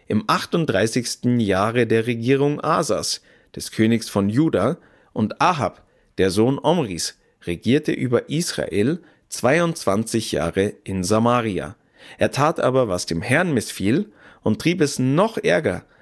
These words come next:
als alle seine Vorgänger. Und nicht genug, dass er in den Sünden Jerobeams, des Sohnes Nebats, wandelte, heiratete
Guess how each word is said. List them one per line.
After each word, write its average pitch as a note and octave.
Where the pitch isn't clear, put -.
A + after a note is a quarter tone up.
als -
alle C#3
seine B2
Vorgänger. A#2+
Und -
nicht G#3+
genug, G3
dass -
er D#3+
in A2
den F2
Sünden C#3
Jerobeams, A#2+
des -
Sohnes G2+
Nebats, D3
wandelte, C3
heiratete G#2+